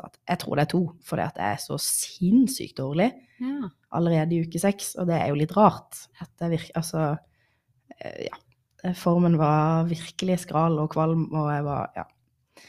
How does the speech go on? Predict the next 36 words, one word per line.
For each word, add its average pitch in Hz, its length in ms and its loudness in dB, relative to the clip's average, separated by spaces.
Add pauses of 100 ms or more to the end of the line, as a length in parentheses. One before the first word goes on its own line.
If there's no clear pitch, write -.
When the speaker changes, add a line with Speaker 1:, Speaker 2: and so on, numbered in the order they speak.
(240)
Speaker 1:
Så - 120 0
var 240 140 8
det 494 100 10
jo 381 60 8
det 143 120 8
da. 131 120 6 (1200)
Så 214 320 0
kikket 185 300 0
jeg 185 100 4
bort 180 160 2
på 180 80 0
Thomas, 196 420 4
og 180 80 0
han 175 160 2
satt 160 240 -6
jo 160 60 0
bare 147 220 0
og 160 40 0
gapte, 143 480 0 (220)
og 196 160 2
så 190 280 -2 (680)
Speaker 2:
<laughs> - 580 -10
Speaker 1:
buser 170 420 2
han 165 140 4
ut, 160 220 0
"Det - 200 -2
var 320 120 10
jo 294 100 8
akkurat 294 340 0
det 294 140 4
du 320 100 8
sa 302 280 6
i 311 80 6
går!" 285 380 6 (180)
Speaker 2:
Mm. 208 160 -2
Speaker 1:
Så, 190 180 0